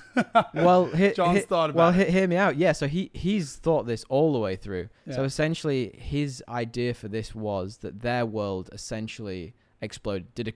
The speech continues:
Speaker 2: did a Krypton. It essentially
Speaker 1: It
Speaker 2: died.
Speaker 1: did a Krypton.
Speaker 2: But they were so evolved to deal with anything, these
Speaker 1: Yeah.
Speaker 2: aliens,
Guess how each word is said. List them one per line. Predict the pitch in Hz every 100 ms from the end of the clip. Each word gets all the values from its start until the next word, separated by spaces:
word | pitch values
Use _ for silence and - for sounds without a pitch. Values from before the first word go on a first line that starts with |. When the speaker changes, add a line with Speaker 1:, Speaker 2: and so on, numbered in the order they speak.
| _
Speaker 2:
did | 120
a | 107
Krypton. | 101 - 82 78
It | - 107
essentially | 110 123 120 107 98
Speaker 1:
It |
Speaker 2:
died. | 95 87 85 85
Speaker 1:
did | 117
a |
Krypton. | - - - - - -
Speaker 2:
But | 160 156 139
they | 156 160
were | 156
so | - 165 170
evolved | 151 120 127 139 127 107 -
to | 110
deal | 113 120 120
with | 107
anything, | 107 117 107 95
these | 90
Speaker 1:
Yeah. | 104
Speaker 2:
aliens, | 107 95 87 90